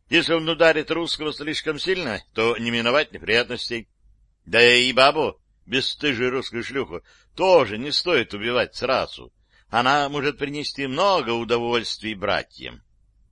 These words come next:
За дверью был короткий коридор, ведущий в огромную, почти стометровую гостиную.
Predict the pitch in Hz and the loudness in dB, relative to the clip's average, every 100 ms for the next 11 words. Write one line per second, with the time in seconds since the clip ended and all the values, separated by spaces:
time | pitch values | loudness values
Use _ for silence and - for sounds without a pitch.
0 | _ _ _ 85 101 139 190 180 113 107 | _ _ _ -8 0 2 4 2 2 -2
1 | 113 104 - 95 110 110 135 175 165 - | -2 -2 -4 -6 -2 0 4 4 4 0
2 | _ _ _ 101 127 147 - 135 135 107 | _ _ _ -4 -2 -2 -4 -4 -4 -4
3 | 117 131 131 127 120 120 - 113 123 - | -4 -4 -4 -6 -6 -6 -6 -8 -8 -4
4 | 120 120 110 107 120 113 107 113 - 117 | -4 -4 -6 -6 -4 -6 -6 -10 -8 -8
5 | 113 113 110 107 | -8 -8 -8 -8